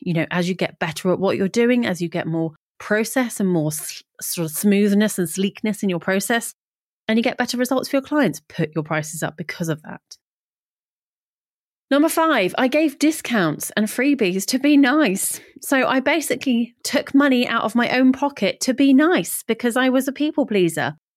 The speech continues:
I was like, "Oh, I'll take some money off of this and I'll tell them that they're getting a free Instagram audit or a free content plan because then they'll think I'm nice and then they'll want to work with me more." No, no, stop. Do not do this.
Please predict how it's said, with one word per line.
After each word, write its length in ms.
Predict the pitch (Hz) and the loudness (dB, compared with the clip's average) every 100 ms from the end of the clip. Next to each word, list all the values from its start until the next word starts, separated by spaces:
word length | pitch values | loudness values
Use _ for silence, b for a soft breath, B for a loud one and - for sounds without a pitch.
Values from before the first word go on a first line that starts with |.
| _ | _
I 140 | 254 254 | -4 0
was 140 | 262 | 2
like, 220 | 262 262 - | 0 -2 0
"Oh, 320 | 330 330 220 | 2 4 2
I'll 180 | - 262 | 2 -2
take 280 | 262 262 240 | 0 -2 0
some 160 | 262 247 | 0 2
money 200 | 277 269 | 4 2
off 200 | 240 208 | 0 -6
of 100 | - | -4
this 340 | 160 165 - _ _ _ _ | -4 -4 -12 _ _ _ _
and 140 | 226 | 0
I'll 100 | 233 | 0
tell 300 | 233 247 254 | 0 0 0
them 220 | 254 220 208 | 2 2 2
that 160 | - | 0
they're 100 | 214 | -2
getting 340 | 208 - 220 208 | -2 -4 -2 -2
a 60 | |
free 340 | - 240 226 - | -2 0 0 2
Instagram 600 | 240 233 - - 208 180 | 0 0 -4 -2 -2 0
audit 560 | - 180 175 156 151 - | -2 -2 0 0 -2 -2
or 240 | 208 196 190 _ _ _ | 0 0 0 _ _ _
a 60 | 220 | -10
free 300 | - 254 - | -2 -2 -2
content 500 | - 269 240 226 - | 2 2 2 -2 0
plan 400 | 208 180 165 170 | 0 0 0 -2
because 380 | 208 - 240 | -2 0 0
then 180 | 247 247 | 2 2
they'll 140 | 277 269 | 2 2
think 240 | 285 262 | -2 -2
I'm 200 | 240 214 | 0 2
nice 360 | 208 196 202 - | 2 2 0 -2
and 160 | - 202 | -2 0
then 140 | 196 | 0
they'll 160 | 196 185 | 0 0
want 160 | 202 - | -2 -4
to 100 | 196 | -2
work 180 | 190 | -2
with 160 | 180 180 | -4 -4
me 140 | 180 | 0
more." 380 | 165 165 143 151 _ _ _ | 2 2 0 -2 _ _ _
No, 500 | 220 254 254 254 262 - | 0 2 2 2 2 0
no, 380 | 214 208 208 | 0 2 2
stop. 480 | 208 - 165 - - _ | 0 -2 -2 -2 -8 _
Do 160 | 247 254 | 2 2
not 180 | 262 | 2
do 160 | - 240 | 2 2
this. 340 | 156 131 - | 2 0 -6